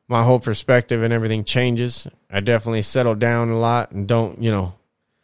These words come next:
I get real comfortable, get very comfortable. I don't do the same at jobs, which is weird, but life is good, baby. Life is good. Um, definitely working a lot. I've been working a lot.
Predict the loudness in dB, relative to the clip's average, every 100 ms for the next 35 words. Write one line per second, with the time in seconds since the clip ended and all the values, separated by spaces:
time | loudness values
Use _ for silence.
0 | _ -4 -2 2 4 4 4 0 0 -6
1 | -6 -10 -18 -4 -2 2 2 2 0 -4
2 | -2 -2 0 2 0 0 -2 -2 -2 -2
3 | 0 2 2 0 -6 -8 -6 -2 -2 -2
4 | -2 -2 -2 -4 _ _ _ _ _ _
5 | _ _ _ _ 0 0 2 -2 0 0
6 | 0 -4 -4 -2 -2 -4 -8 -4 -2 0
7 | -2 -4 -4 -8 _ _ -4 -2 0 0
8 | -2 -4 -10 _ _ _ _ _ _ -2
9 | 4 6 6 2 2 2 -2 -8 -6 -4
10 | -2 -2 -2 -2 0 0 -2